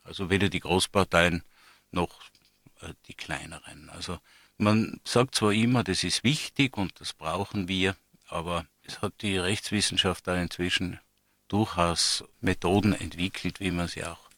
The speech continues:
einführen und handhabbar machen kann. Aber das wird wahrscheinlich die Grundrechtsthematik der Zukunft sein.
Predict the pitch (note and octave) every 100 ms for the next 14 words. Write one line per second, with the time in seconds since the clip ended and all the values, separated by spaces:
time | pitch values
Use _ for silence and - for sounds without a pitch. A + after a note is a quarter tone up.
0 | _ - F2 F#2+ - F#2 F#2 F2 E2 D#2
1 | - _ _ - - - - _ - F3+
2 | G3 F#2 - D2+ D2+ D2+ - - - D2+
3 | D2+ - _ - E3+ - - F2 E2+ E2
4 | - _ _ _ _ _ _ - F#2 -
5 | F#2+ F#2+ - - - F2+ - F2 D#2 F2+
6 | F2+ - - E2 D2+ _ _ - - F#2+
7 | F#2+ F#2+ E2+ D2+ - - - - - D#2+
8 | C#2+ - C#2 - - F2+ - E2+ - -
9 | - -